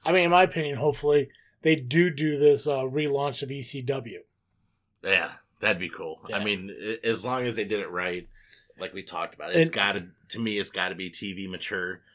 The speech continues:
Speaker 1: Yeah.
Speaker 2: or T V fourteen or whatever the case may be, and then
Speaker 1: It's
Speaker 2: just
Speaker 1: the only way it
Speaker 2: stripped
Speaker 1: works.
Speaker 2: down show.
Speaker 1: Yeah, it would only way it works.
Speaker 2: Yeah.
Speaker 1: You know,
Speaker 2: You'd
Speaker 1: turn, turn it into that indie show.
Speaker 2: Oh, yeah.
Speaker 1: You know, like, you know, like, you know, pre-T N N, you know, E C W.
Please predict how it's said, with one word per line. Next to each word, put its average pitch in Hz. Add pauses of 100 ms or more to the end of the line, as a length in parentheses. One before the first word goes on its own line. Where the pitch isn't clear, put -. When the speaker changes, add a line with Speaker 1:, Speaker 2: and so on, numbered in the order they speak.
(200)
Speaker 1:
Yeah. 104
Speaker 2:
or 78
T 98
V 90
fourteen 92
or 82
whatever 87
the 82
case 90
may 87
be, 85
and 85
then 85 (320)
Speaker 1:
It's 170
Speaker 2:
just -
Speaker 1:
the 196 (100)
only 165
way 151
it -
Speaker 2:
stripped 156
Speaker 1:
works. -
Speaker 2:
down 73
show. -
Speaker 1:
Yeah, 123 (100)
it 151
would 151
only 170
way 160
it 135
works. 110
Speaker 2:
Yeah. - (380)
Speaker 1:
You 151
know, 170
Speaker 2:
You'd 170
Speaker 1:
turn, 208 (200)
turn 240
it 240
into 185
that 135
indie 127
show. -
Speaker 2:
Oh, 104
yeah. 80 (260)
Speaker 1:
You 147
know, 147
like, 147 (440)
you 156
know, 165
like, 143 (200)
you 175
know, 156 (100)
pre-T 202
N 165
N, 165
you 147
know, 143
E 139
C 139
W. 117